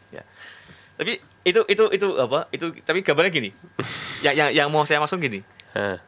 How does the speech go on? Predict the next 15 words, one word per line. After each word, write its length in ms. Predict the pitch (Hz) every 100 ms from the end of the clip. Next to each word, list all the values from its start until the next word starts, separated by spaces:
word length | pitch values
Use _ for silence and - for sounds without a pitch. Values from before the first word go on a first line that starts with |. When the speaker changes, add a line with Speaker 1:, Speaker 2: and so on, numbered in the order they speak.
| _
Speaker 1:
Orang 240 | - 170 170
tua 240 | 175 147
ini 200 | 120 135
ketika 340 | - - 151 156
dengar 300 | 147 139 139
anaknya 200 | 151 151
mau 100 | 151
nikah, 280 | 160 196 147
dia 160 | 185
seneng. 280 | 214 214 113 117 _ _
Speaker 2:
Iya. 300 | 113 95 87 _ _ _ -
Speaker 1:
Ya. 120 | - _ _ _
Kan 140 | - 190
niat 200 | 220 214
baik. 240 | 120 -